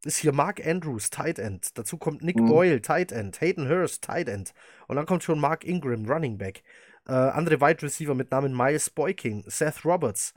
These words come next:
Speaker 1: Das ist nicht die Creme de la Creme, äh, der, der Wide Receiver in dieser Liga.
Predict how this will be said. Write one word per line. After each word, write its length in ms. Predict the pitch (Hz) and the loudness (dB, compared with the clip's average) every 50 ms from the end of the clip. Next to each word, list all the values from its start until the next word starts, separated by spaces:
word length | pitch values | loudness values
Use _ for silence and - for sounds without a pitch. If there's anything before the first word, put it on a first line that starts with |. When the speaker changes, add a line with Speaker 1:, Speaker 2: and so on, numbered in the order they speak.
| _ _ _ - - - _ _ _ | _ _ _ -20 -20 -20 _ _ _
Speaker 1:
Das 220 | 131 - - - | -4 -2 -2 0
ist 360 | 143 139 - - - - - - _ _ _ _ _ _ | 2 2 2 2 2 0 -2 -6 _ _ _ _ _ _
nicht 420 | - 107 123 151 202 196 - - - | -6 0 2 2 2 2 0 -6 -12
die 100 | 180 - | -12 -6
Creme 320 | - 151 143 165 202 214 | -2 0 2 2 2 2
de 100 | 180 180 | 2 2
la 120 | 156 156 143 | 4 2 2
Creme, 600 | - - 143 127 131 160 190 220 226 226 208 - | 0 -2 -2 0 2 2 2 0 -2 -2 -4 -8
äh, 340 | - 76 - 95 107 117 135 | -12 -12 -10 -10 -8 -10 -10
der, 300 | - 156 151 156 156 156 | -4 2 6 6 6 8
der 280 | 139 151 143 139 131 | 6 6 4 4 4
Wide 280 | 123 123 175 214 - 247 | 4 4 4 4 2 0
Receiver 400 | 240 - - - 170 160 143 131 | 0 -2 -2 -4 -2 0 2 2
in 100 | 123 123 | 2 2
dieser 200 | 120 117 110 120 | 0 -2 -2 -2
Liga. 360 | 107 110 110 - 95 87 - | -2 -2 -2 -2 -4 -4 -4